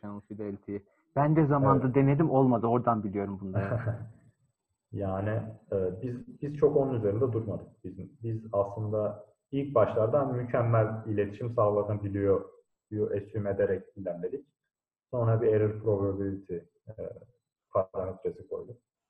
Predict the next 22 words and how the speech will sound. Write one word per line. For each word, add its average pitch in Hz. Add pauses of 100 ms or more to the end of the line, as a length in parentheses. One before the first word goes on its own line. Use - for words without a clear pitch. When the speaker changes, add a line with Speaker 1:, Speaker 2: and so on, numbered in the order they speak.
(180)
Speaker 2:
Şimdi 107
o 101
geliştiriliyor. 95 (420)
Yani 117
aslında 143
kuantum 147
internetin 143 (420)
nasıl 151
olabileceğine 120
dair, 107 (440)
e, 98 (720)
bir 120
fikir 120
yürüttük 117
ve 127
buna 120
en 120
uygun 104
simülatörü 104
geliştirdik -
diyebiliriz. 90 (2500)
Speaker 1:
Güzel, 151